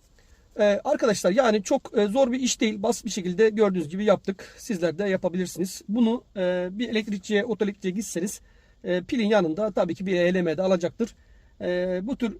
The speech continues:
e, ufak basit şeyler için, e, gitmenize gerek yok. Kendiniz yapabilirsiniz. Arkadaşlar Toyota Corolla Advance paket aracımızın kumanda pilinin nasıl değiştiğini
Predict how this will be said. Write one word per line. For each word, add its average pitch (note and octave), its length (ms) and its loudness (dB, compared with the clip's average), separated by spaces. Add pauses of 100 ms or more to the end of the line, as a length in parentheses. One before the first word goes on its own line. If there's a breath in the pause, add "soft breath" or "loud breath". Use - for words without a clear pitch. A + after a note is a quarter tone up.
e, G3 160 -2
ufak - 380 -4
basit G#3+ 220 -2
şeyler G3+ 240 0
için, A#3+ 300 -4 (100)
e, F3 760 0
gitmenize F#3+ 360 0
gerek G3 240 -2
yok. A#3 120 -6
Kendiniz F#3+ 300 -2
yapabilirsiniz. F3+ 560 -4 (480)
Arkadaşlar A#3 460 2
Toyota C4 440 4
Corolla G#3 520 4
Advance F3+ 400 2 (100)
paket G3+ 300 2 (120)
aracımızın G3 560 4 (260)
kumanda F#3 380 6
pilinin G3 480 2
nasıl A3 300 4
değiştiğini E3+ 640 4